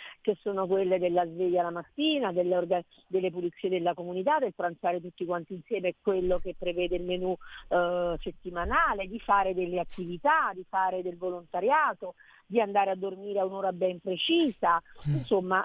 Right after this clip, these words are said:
Speaker 1: mm, riorganizzare la loro giornata e il loro ritmo di vita, conoscerli, ehm, fare dei, delle relazioni che vengono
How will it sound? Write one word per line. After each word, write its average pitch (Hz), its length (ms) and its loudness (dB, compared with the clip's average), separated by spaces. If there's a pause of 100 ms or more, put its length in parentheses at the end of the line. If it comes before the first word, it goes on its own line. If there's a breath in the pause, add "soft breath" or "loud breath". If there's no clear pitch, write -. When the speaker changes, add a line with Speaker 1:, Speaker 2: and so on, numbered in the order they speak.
Speaker 1:
mm, 226 300 4
riorganizzare 311 1120 2
la 262 160 2
loro 277 380 4
giornata 320 600 0
e 349 40 4
il 311 60 4
loro 285 180 6
ritmo 254 400 -8
di 196 80 -10
vita, 180 380 -4 (360 loud breath)
conoscerli, 269 960 0 (320 loud breath)
ehm, 190 1000 0 (100)
fare 254 360 4
dei, 208 380 2
delle 233 280 2
relazioni 202 600 -2
che 180 80 0
vengono 202 420 0